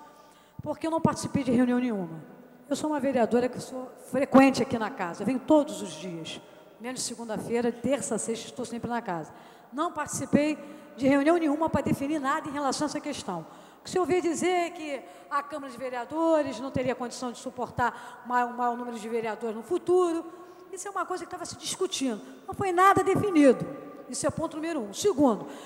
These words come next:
se o Eduardo Paes desapropriou o terreno, o problema é dele. Significa que a prefeitura tá com muito dinheiro. Para sair desapropriando um terreno, sem antes a Câmara de Vereadores, o conjunto de vereadores definir se concorda ou não com a saída da Câmara da Cinelândia para outro espaço,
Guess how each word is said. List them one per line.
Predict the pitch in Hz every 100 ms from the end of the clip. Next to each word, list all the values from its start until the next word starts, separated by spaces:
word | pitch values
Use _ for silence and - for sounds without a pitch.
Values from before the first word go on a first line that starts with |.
| -
se | - 403
o |
Eduardo | 427 381 359 330
Paes | - 269
desapropriou | 269 269 277 - 247
o |
terreno, | 220 214 240 311 214 165 - -
o | 359
problema | - 349 370 370
é | 392
dele. | 311 311 233 - - -
Significa | - 370 349 302 370 -
que |
a | 339
prefeitura | 349 330 339 349 349
tá | 349
com | 339
muito | 311 349
dinheiro. | - 359 285 226 185 - - - -
Para | 339 370
sair | 370 381
desapropriando | 381 370 381 - 392 403
um |
terreno, | 403 381 294 285 214 - -
sem | - 381 392
antes | 415 381
a | 349
Câmara | 359 349
de | 330
Vereadores, | 320 339 330 - 262 247
o | -
conjunto | 359 311 381
de |
vereadores | 349 330 294 294
definir | 277 320 339 302 285 - -
se | - 403
concorda | - 349 359 330 285 311
ou |
não | 294 311
com | 311
a | 285
saída | 339 311 330 - - - -
da | 339 302
Câmara | 349 349 339
da | 302
Cinelândia | 285 320 294 294 285
para | 302
outro | 302 311
espaço, | - 359 392 - -